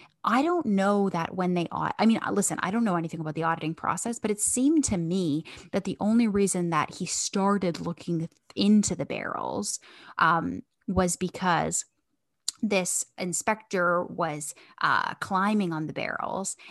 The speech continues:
and one of the barrels underneath him started to fumble. And these barrels are supposed to weigh six hundred pounds.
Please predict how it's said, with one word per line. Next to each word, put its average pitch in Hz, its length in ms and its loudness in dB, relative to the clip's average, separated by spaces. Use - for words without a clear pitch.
and 185 220 0
one 190 180 2
of 185 160 -4
the 180 100 -4
barrels 175 520 0
underneath 175 540 -6
him 156 420 -8
started 170 360 -6
to - 80 -8
fumble. 202 760 -2
And 180 480 0
these 190 220 -4
barrels 202 340 -2
are 180 60 -6
supposed - 300 -10
to 175 60 -4
weigh 160 280 -6
six - 320 -6
hundred - 360 -8
pounds. 185 800 -6